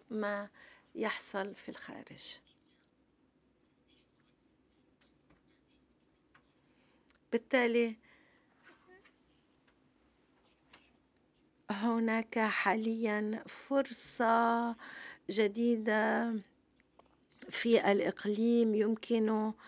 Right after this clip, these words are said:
أن ينتهزها الجيل الصاعد،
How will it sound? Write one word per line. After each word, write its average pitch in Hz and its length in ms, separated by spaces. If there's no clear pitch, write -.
أن 220 180
ينتهزها 208 1300
الجيل 208 720
الصاعد، 226 880